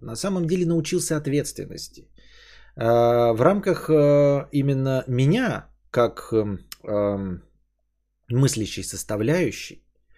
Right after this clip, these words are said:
я не разочаровался во всех остальных занятиях, да, и, э, не стал просто, э, овуляшем,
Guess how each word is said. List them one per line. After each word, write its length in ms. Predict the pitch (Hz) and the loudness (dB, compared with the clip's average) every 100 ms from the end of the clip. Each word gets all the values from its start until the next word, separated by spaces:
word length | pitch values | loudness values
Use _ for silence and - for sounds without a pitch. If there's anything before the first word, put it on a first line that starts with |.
| _ - - - - - - _ - | _ -20 -20 -20 -20 -20 -20 _ -12
я 560 | 104 107 170 185 170 - | -4 2 4 4 2 2
не 180 | 147 170 | 6 6
разочаровался 680 | 151 151 175 170 247 233 151 | 6 4 4 6 6 4 4
во 120 | 147 | 2
всех 260 | - 156 | 2 0
остальных 420 | 123 - 127 123 104 | 0 -2 0 0 0
занятиях, 760 | 110 110 98 - - - - _ _ _ _ | 0 0 -2 -8 -16 -18 -20 _ _ _ _
да, 440 | - 101 131 180 - _ - - - - | -8 0 0 0 -10 _ -20 -20 -20 -8
и, 540 | 123 127 123 123 120 | -2 2 4 4 2
э, 840 | 117 120 120 120 120 117 117 113 107 | 0 0 0 2 4 4 4 2 0
не 320 | 127 139 143 | -2 2 2
стал 320 | 143 - 196 147 | 2 2 2 4
просто, 380 | 139 131 - 117 113 107 - | 2 2 4 4 6 4 2
э, 80 | |
овуляшем, 720 | 120 120 107 120 110 98 - | 0 0 2 4 4 4 -4